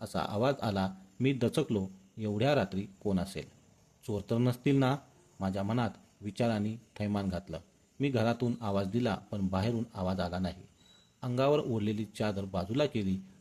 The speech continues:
आणि दार उघडलं आणि दरवाजातून बाहेर पाहिलं तर दरवाजाच्या बाहेर एक सुंदर पंचवीस सव्वीस वर्षाची तरुण मुलगी होती. पावसाच्या पाण्यात चिंब भिजलेली,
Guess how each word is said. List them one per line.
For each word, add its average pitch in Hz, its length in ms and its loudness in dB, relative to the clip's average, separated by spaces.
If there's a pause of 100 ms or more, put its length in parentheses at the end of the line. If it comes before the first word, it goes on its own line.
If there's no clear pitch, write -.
आणि 101 220 -2
दार 95 220 0
उघडलं 85 380 -6 (460)
आणि 104 260 -4 (280)
दरवाजातून 110 640 2
बाहेर 95 220 0
पाहिलं 92 320 -2 (120)
तर 104 120 -2 (480)
दरवाजाच्या 92 540 -2
बाहेर 113 340 2 (200)
एक 123 220 -6
सुंदर 120 440 2 (360)
पंचवीस 120 460 -4
सव्वीस 107 360 -2
वर्षाची 98 480 -4
तरुण 139 380 0
मुलगी 98 260 0
होती. 87 340 -8 (600)
पावसाच्या 147 460 0
पाण्यात 104 340 -2 (160)
चिंब 123 240 0
भिजलेली, 95 520 -2